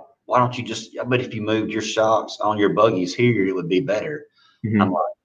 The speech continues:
Speaker 1: "Well, maybe, uh, but I'd have to revalve everything."
Speaker 2: Yes.
Speaker 1: Like, why would I fight that? Why wouldn't I just say, "Player's done a good job. Let's put 'em right back where they're supposed to be,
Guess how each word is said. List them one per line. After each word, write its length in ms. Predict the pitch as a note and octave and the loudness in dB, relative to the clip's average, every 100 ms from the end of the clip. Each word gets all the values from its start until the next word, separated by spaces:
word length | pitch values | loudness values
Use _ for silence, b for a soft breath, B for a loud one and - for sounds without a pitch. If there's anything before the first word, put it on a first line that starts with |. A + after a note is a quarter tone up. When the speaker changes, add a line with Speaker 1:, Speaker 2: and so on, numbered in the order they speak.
| _ _ _ | _ _ _
Speaker 1:
"Well, 120 | G2 F#2 | -2 4
maybe, 600 | E3+ C3 F2 E2+ F2 - _ _ _ - | 4 4 2 -2 -4 -14 _ _ _ -2
uh, 280 | F#2 F2 D#2+ | 0 2 2
but 180 | - A#2 | 2 4
I'd 100 | G#2+ | 4
have 140 | A2+ | 2
to 80 | G#2 | 0
revalve 580 | F#2 F#2+ F#2 G2 E2 - - | 0 2 2 2 2 0 -6
everything." 760 | E2+ D2 D2 C3+ - B2+ B2 - _ _ _ G#2+ | -6 -6 -8 -12 -14 -14 -16 -18 _ _ _ -2
Speaker 2:
Yes. 480 | F#2+ - - - G2+ | -2 -4 -10 -6 -4
Speaker 1:
Like, 160 | G2+ | 4
why 100 | G#2 | 6
would 120 | A2+ G2 | 8 6
I 160 | F2 | 4
fight 280 | G2+ G2 - | 4 2 0
that? 220 | D2 C#2 | -4 -2
Why 140 | F#2+ G#2 | 2 4
wouldn't 200 | G2+ F#2 | 4 0
I 40 | |
just 160 | F#2 - | -2 -4
say, 140 | E2+ | -6
"Player's 360 | - G#2 G#2 F2 | -4 -4 -2 -2
done 160 | G2+ | -2
a 60 | F#2 | -2
good 160 | F2+ D#2 | -2 -2
job. 480 | F2+ F#2+ E2 D#2+ - _ _ _ _ _ | 0 0 0 -4 -10 _ _ _ _ _
Let's 140 | G2 - | -2 2
put 160 | G2+ | 2
'em 120 | E2+ E2+ | 4 6
right 240 | F#2+ F#2 | 4 4
back 220 | F#2 F2+ | 2 4
where 100 | F#2 | 2
they're 100 | F2+ | 2
supposed 300 | F2+ F#2+ F2 F2+ | 0 -2 -4 -6
to 40 | |
be, 520 | F2+ G#2+ F2+ E2 - | -4 -2 -2 -4 -8